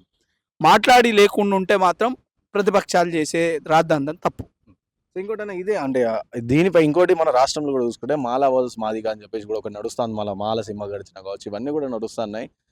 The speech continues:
Speaker 2: ఆహ్, ఏందంటే రాజకీయ వాళ్ళ ఎస్సీ వర్గీకరణ ఒకవేళేమో మ్యా-, ఆహ్, సపోర్ట్ చేస్తున్నాం ఒకళ్ళంటే, ఒకళ్ళేమో వ్యతిరేకం అని చెప్పేసి వీళ్ళు చెప్తాను. So మాల మాదిగల గొడవ.
Speaker 1: అది, ఆహ్, సుప్రీంకోర్టు ఒక జడ్జిమెంట్ ఇచ్చింది.
Speaker 2: అవును.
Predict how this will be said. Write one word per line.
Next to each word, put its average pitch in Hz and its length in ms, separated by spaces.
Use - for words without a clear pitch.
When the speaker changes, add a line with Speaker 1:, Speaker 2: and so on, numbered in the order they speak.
Speaker 2:
ఆహ్, 117 100
ఏందంటే 123 480
రాజకీయ 107 460
వాళ్ళ 107 140
ఎస్సీ 127 220
వర్గీకరణ 117 420
ఒకవేళేమో 107 380
మ్యా-, 104 300
ఆహ్, 98 220
సపోర్ట్ 135 340
చేస్తున్నాం 139 340
ఒకళ్ళంటే, 127 300
ఒకళ్ళేమో 131 280
వ్యతిరేకం 113 420
అని 110 100
చెప్పేసి 104 200
వీళ్ళు 98 160
చెప్తాను. 90 320
So 117 60
మాల 123 240
మాదిగల 113 340
గొడవ. 90 220
Speaker 1:
అది, 226 200
ఆహ్, 165 320
సుప్రీంకోర్టు 226 580
ఒక 185 140
జడ్జిమెంట్ 170 440
ఇచ్చింది. 117 420
Speaker 2:
అవును. 107 160